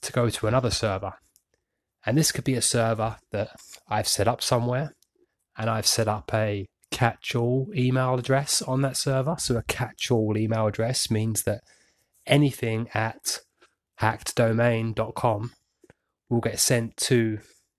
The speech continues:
this one mailbox. So this way I can guess, uh, accounts to reset a lot of passwords, and you can, you can then start to gain access by resetting the passwords through the email account to all these services.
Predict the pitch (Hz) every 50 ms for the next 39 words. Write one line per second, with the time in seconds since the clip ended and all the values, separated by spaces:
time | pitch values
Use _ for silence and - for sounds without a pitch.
0 | _ - 117 - - - 123 110 104 104 107 117 117 120 113 - 98 - - -
1 | - - - - - - _ _ _ - - - - - - - - - 117 123
2 | 139 135 - - 131 123 120 117 120 120 120 117 - - 113 104 - - 107 110
3 | 120 - - - - - - - - - - - - - - - - - - 123
4 | 120 117 117 113 - 104 - - - - - 135 - 135 127 127 147 - - -
5 | - - - - - _ - - 117 117 113 104 - - 110 - - _ _ -
6 | 120 117 117 107 - - 117 120 117 - - 131 131 139 160 - - - - -
7 | - - - _ _ _ _ _ _ _ _ _ _ _ _ _ - 120 120 113
8 | 113 113 110 110 107 107 104 104 - - - - - _ _ _ _ - - -
9 | _ _ _ _ _ _ _ _ _ _ _ _ _ _ _ - 165 143 - -
10 | 131 139 147 151 131 - - 135 127 - - - 147 131 127 - - 131 120 123
11 | - - - 131 120 117 120 131 139 - - - 110 98 - - - - - -
12 | 107 113 113 120 113 - - 117 113 107 104 - 120 127 139 139 - - 107 101
13 | 101 98 - - - 127 110 - 117 117 135 143 123 107 107 107 107 - - 110
14 | 107 107 107 113 - - - 120 - - 139 123 117 113 110 110 110 107 104 -
15 | - 139 139 139 123 - - 113 98 - - - - -